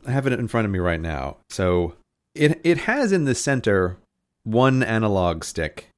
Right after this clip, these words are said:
for your left thumb, and then the standard, like, X, Y, A, B buttons for your right thumb. But immediately above it, there are two touchpads. And it's those touchpads that seem crazy,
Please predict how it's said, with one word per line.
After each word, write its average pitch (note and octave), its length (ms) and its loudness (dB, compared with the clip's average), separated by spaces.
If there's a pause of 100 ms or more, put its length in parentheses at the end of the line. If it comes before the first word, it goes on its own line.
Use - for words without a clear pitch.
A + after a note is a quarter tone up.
for F2+ 140 -6
your F2 160 -2
left F#2+ 320 -2
thumb, D2 380 -12 (300)
and G2 120 -6
then F#2 200 -2
the F2 60 -6
standard, F2 380 -2
like, D#2+ 220 -4
X, - 240 -8
Y, F2 200 -2
A, E2+ 260 -6
B F2 180 -8
buttons D#2+ 340 -8
for - 120 -12
your D#2 100 -6
right F2+ 260 -4
thumb. - 360 -14 (500)
But A#2+ 100 2
immediately D3 600 4
above A#2+ 340 4
it, E2+ 200 -6
there G2+ 180 0
are G#2 180 0
two G2 220 -4
touchpads. - 800 -8 (460)
And G2 520 -2 (560)
it's C3+ 280 0
those D3 500 4
touchpads F#2 960 -4
that G#2 180 -2
seem D#3 600 -2
crazy, D3 680 -2